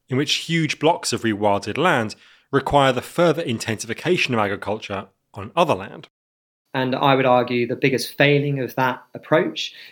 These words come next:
Speaker 2: is, um, it misses the opportunity for, um, firstly, for job creation in the countryside, and also it hands control of our food system to an ever smaller, um, group of, um,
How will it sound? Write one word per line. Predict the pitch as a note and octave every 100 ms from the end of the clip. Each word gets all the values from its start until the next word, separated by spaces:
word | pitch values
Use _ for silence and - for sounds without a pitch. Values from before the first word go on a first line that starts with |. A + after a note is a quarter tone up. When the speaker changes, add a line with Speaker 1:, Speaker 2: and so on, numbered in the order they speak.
| _ -
Speaker 2:
is, | B2+ A#2 A2+
um, | A#2+ A#2 A2+
it | C3 C3+
misses | D3 D3+ C3+
the | C#3
opportunity | C3+ C#3 - D#3+ D#3+ B2 - G#2+ A#2+ C#3+
for, | - C3 A#2+ A#2 A#2 A#2 A2+ A2+
um, | A#2+ A#2 A2+ A2+ A2+ -
firstly, | C#3+ C3 - A#2
for | A#2
job | - C3 -
creation | C3 C3+ C#3+ F#3 F3+ _ C3
in | A#2+
the |
countryside, | C3 C3+ A#2 C#3 E3 F#3+ - -
and | C#3+ D3+
also | C#3+ C3
it | C3
hands | - C#3+ C3+
control | - A#2+ C#3 C3
of | B2
our | A#2+
food | C#3 B2+
system | - A2+ A#2 A#2
to | B2
an | B2+
ever | C3+ B2+ A#2+
smaller, | - C#3+ C#3+ B2 A#2+ A#2+ _ _ -
um, | A#2+ A#2+ A#2 A#2 - B2
group | C#3 B2 A#2+
of, | A2+ - - B2
um, | A#2 A#2 A#2 A#2